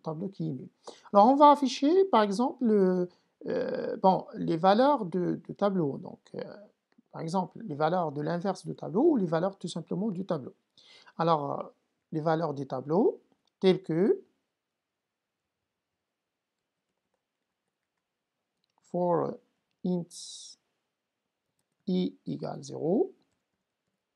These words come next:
i inférieur à tab point length, la longueur du tableau,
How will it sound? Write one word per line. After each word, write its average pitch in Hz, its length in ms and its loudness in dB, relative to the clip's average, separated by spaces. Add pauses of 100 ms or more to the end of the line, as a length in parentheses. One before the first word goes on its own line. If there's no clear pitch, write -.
(760)
i 180 320 0 (420)
inférieur 160 840 -4
à - 200 -20
tab 196 300 2
point 160 200 -6
length, 226 500 -6 (300)
la 151 160 -2
longueur 156 380 -6
du 131 120 -12
tableau, 139 500 -6